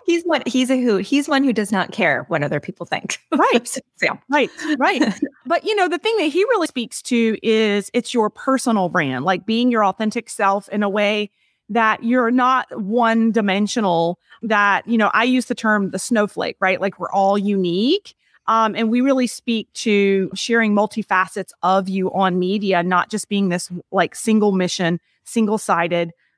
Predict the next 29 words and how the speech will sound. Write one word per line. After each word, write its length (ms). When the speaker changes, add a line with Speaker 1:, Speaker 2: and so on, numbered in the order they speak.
Speaker 2:
promoting 600
or 500
even 240
authority 480
building 300
in 80
this 180
one 380
swim 340
lane, 300
right? 320
And 140
so 80
I 160
really, 300
I 140
actually, 320
I 20
really 260
coach 320
to 80
that 220
over 240
on 100
LinkedIn. 480
It's 100
creating 460
connection 580
and 200